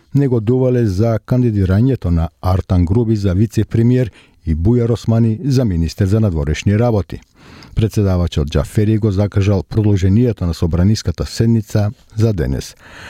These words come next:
Председателот на парламентот се избира со шеесет и еден пратеник, а коалицијата на С Д С М и дуи има мнозинство од шеесет и два пратеника во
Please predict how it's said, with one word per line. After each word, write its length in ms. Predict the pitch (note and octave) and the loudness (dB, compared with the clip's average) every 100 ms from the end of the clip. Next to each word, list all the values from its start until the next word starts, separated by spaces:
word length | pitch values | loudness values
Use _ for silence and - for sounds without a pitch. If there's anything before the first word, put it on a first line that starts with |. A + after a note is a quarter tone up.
| - | -8
Председателот 640 | - A#2+ G2 F2+ - F2 E2+ | -4 -2 0 0 0 -2 0
на 120 | F2 | 0
парламентот 640 | F#2+ F#2 F#2+ G#2 A2+ D3 C#3 | 0 2 2 2 0 -2 -4
се 160 | - | -2
избира 520 | F2+ F2 F2 E2 D2+ - | -2 0 0 0 -2 -4
со 180 | - G#2+ | -4 -4
шеесет 560 | - E2+ E2+ - D#2 | -2 0 0 -2 -2
и 60 | D2 | 0
еден 200 | D2+ D#2 | 0 0
пратеник, 640 | - G#2+ - A2+ E2+ - - - - | 0 0 0 -2 -2 -8 -20 -20 -6
а 120 | G#2+ | -4
коалицијата 800 | - A2 G2+ G2+ - A2+ - C#2+ - | -2 0 0 0 0 -2 -2 -8 -4
на 160 | F2+ F2+ | 0 0
С 160 | - | 0
Д 120 | G2 F2+ | -2 -2
С 160 | - | 0
М 180 | E2+ E2 | 2 2
и 80 | E2 | 2
дуи 360 | G#2 B2+ B2+ - | 2 0 0 -2
има 200 | A#2 G#2 | 0 2
мнозинство 680 | G#2+ A#2 A2+ A#2 - A2 G2+ - | 2 0 0 -2 -2 -4 -4 -2
од 220 | A2+ - _ - | -2 -2 _ -12
шеесет 580 | - E2 E2+ - F2+ - - | -4 0 0 0 -2 -4 -4
и 80 | G2 | -2
два 200 | E2+ G2 | 0 0
пратеника 680 | - D2+ - G#2+ G#2 - G2 | 0 -6 -2 0 0 -2 -2
во 280 | D2+ D#2+ | 0 0